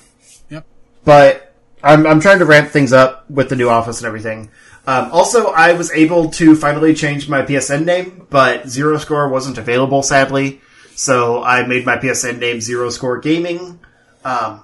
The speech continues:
Speaker 2: but if you're also getting a P S five and wanna add me, that's, that's the P S N to look for. Um,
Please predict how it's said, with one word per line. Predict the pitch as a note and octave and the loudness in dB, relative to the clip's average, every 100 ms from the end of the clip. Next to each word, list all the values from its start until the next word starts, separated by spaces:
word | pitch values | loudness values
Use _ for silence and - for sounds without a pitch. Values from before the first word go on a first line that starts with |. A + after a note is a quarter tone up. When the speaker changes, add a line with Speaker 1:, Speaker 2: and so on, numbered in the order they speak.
| - | 2
Speaker 2:
but | A#3 - | 2 2
if | F3 | -2
you're | D#3 D#3 | -2 -2
also | D#3 D#3 D#3 | -2 0 -2
getting | D3 D#3 | -2 -4
a | D3 | -4
P | D#3 | -6
S | C#3+ | -6
five | - C#3+ C#3+ C#3+ C#3 | 0 4 4 2 -8
and | C#3 | -12
wanna | B2+ B2+ | -8 -6
add | B2+ C#3+ D3 | -2 -2 -2
me, | D#3+ E3 - _ _ - - _ _ _ _ _ _ _ | -6 -8 -16 _ _ -16 -16 _ _ _ _ _ _ _
that's, | - A#2 - - - - - - | -10 -8 -8 -10 -8 -10 -14 -8
that's | C3 - | -8 -6
the | D#3+ | -8
P | D#3+ D#3 | -2 -2
S | D3+ | 0
N | E3+ | -2
to | D3+ | -2
look | C#3 C3+ | -4 -4
for. | C#3 C3+ C3+ _ _ _ _ _ _ _ _ _ - | -2 -2 -4 _ _ _ _ _ _ _ _ _ -10
Um, | A#2+ A2 G#2+ G#2 | -8 -8 -10 -16